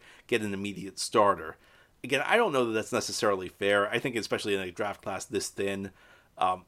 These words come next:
it's tough. It's not that easy to find an immediate starter. I think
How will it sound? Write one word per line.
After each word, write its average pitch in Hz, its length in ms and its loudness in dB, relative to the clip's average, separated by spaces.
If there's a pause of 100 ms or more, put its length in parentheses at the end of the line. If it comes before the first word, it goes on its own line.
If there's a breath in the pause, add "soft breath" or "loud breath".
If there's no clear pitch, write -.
it's - 200 -4
tough. - 520 -6 (180)
It's 107 300 0
not 113 220 4
that 101 180 0
easy 95 220 -8
to 90 80 -8
find 98 300 -4
an 95 80 -12
immediate 95 440 -12
starter. 92 400 -2
I 95 60 -6
think - 320 -8